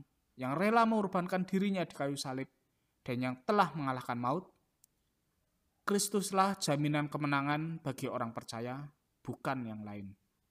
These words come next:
Kesulitan hidup bisa menimpa kita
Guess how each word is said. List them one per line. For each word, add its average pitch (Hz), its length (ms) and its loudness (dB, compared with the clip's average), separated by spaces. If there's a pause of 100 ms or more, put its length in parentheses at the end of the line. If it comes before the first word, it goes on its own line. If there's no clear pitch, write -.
(1400)
Kesulitan 185 480 2
hidup - 480 0
bisa 151 240 0
menimpa 143 320 0
kita 151 480 -4